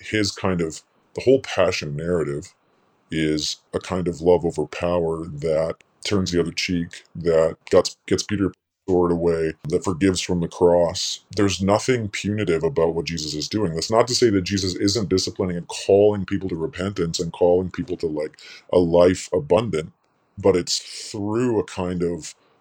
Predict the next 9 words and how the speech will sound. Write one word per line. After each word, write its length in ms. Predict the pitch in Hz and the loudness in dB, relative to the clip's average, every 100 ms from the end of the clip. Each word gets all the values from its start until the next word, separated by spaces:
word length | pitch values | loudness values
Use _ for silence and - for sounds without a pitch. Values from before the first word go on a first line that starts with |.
| _ | _
like, 320 | - 80 76 - | 2 4 4 -2
relationship 920 | 80 78 80 - - 82 - 82 78 - | -4 0 0 0 -2 -4 -4 -4 -4 0
that 260 | 90 76 82 | 2 2 4
doesn't 340 | 92 95 95 | 2 2 -8
have 420 | - 92 95 87 | -4 0 0 0
that 320 | 82 78 76 - _ _ _ _ _ _ _ - | -2 -2 -4 -10 _ _ _ _ _ _ _ -14
punitive 680 | - 92 92 87 82 76 - - | -10 -6 -4 -2 -4 -8 -14 -10
pain 460 | 73 85 82 65 | -6 -4 -4 -6
that, 220 | 67 67 | -8 -10